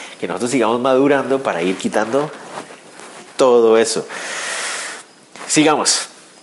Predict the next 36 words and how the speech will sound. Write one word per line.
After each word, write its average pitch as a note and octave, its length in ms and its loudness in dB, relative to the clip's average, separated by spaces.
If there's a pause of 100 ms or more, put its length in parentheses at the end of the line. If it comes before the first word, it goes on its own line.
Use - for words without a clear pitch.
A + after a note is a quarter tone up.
(720)
Luego G3 320 6
de D#3 260 4
expulsar C#3+ 540 4
a E3 80 2
todos D#3+ 240 4
estos D#3 240 2
habitantes, B2 500 4
verso A2+ 360 2
cincuenta A#2 340 2
y G#2 40 2
cuatro G#2 260 4
dice, G2+ 280 2 (460)
"Y A#2+ 80 4
heredaréis A#2+ 460 4
la F3+ 80 4
tierra D3+ 260 4
por C3 220 0
sorteo B2 500 4
para B2 200 2
vuestras G2+ 320 2
familias, A2 520 2
a A2 80 2
los F2+ 160 0
muchos G#2+ 300 0
daréis G2+ 280 2
mucho G#2 240 -6
por A2 140 2
herencia, G2+ 380 2
y - 20 4
a G#2+ 60 2
los F2+ 160 -2
pocos G#2 440 -2
daréis F2+ 460 2
menos G#2 240 -2
por F#2+ 160 -2
herencia. G#2 460 0